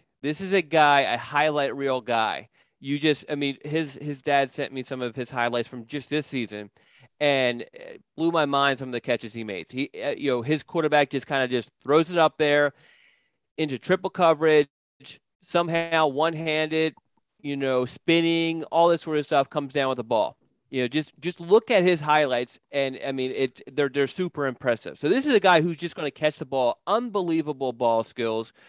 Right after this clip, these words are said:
great concentration, you know, as I mentioned, one-handed catches, b-, great body control, um, understands s-, spacing. He has a basketball background, so that helps,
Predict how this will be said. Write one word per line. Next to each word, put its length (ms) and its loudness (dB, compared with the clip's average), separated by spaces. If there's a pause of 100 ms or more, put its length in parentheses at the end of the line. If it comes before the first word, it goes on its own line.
(220)
great 240 4
concentration, 1000 0 (480)
you 140 2
know, 80 4
as 240 0
I 80 0
mentioned, 400 -6
one-handed 500 -4
catches, 800 0 (160)
b-, 160 -6
great 300 -2
body 340 4
control, 800 -4 (340)
um, 380 0
understands 580 -4 (300)
s-, 80 -20
spacing. 560 2
He 120 -4
has 140 2
a 60 -4
basketball 560 0
background, 520 0
so 100 -6
that 180 2
helps, 480 0